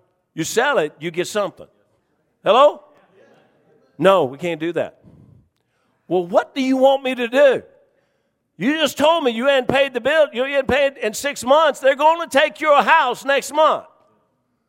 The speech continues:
So, watch this. What else can you do?" But they won't do it. You know why? They're not satisfied. Let me, God never promised that you would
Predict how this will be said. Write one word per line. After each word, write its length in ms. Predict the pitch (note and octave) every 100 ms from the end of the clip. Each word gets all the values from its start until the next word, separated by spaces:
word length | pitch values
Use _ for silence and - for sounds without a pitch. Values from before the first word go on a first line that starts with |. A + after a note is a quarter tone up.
| _ _ _ _ _ _ _
So, 440 | - C4 G3+ A#2 _
watch 300 | F#3 D#4 D#4
this. 540 | E4+ D4 C#3 - - - _ _ _ _ _ _ _ _ _ _ _ _ _ _ _ F#2+
What 240 | A#2+ D4+ F4+
else 260 | F4 -
can 240 | - E4 E4+
you 140 | F4
do?" 420 | F#4 F#4+ F4+ B3+ - _ _ _ _ _ _ _ _ _ _ _ _ _ _ _ _ _ _ _ -
But 100 | D3
they 120 | D3
won't 200 | D#3+ F#3+
do 120 | C#4
it. 120 | F#3 _ _ _ _ _ _
You 80 | B2+
know 60 | B2
why? 280 | D3 A#3 _ _ _
They're 100 | C3+
not 160 | C#3 C3+
satisfied. 600 | D3+ D#3+ C#3+ - F2 D#2+ _ _ _ _ _ _ _ _
Let 140 | F#3+
me, 80 | F#3
God 360 | B2+ E3+ A3 F#3
never 200 | D#3+ C#3+
promised 460 | E3 D#3+ E3+ C#3
that 180 | B2+ -
you 100 | C3
would 140 | B2+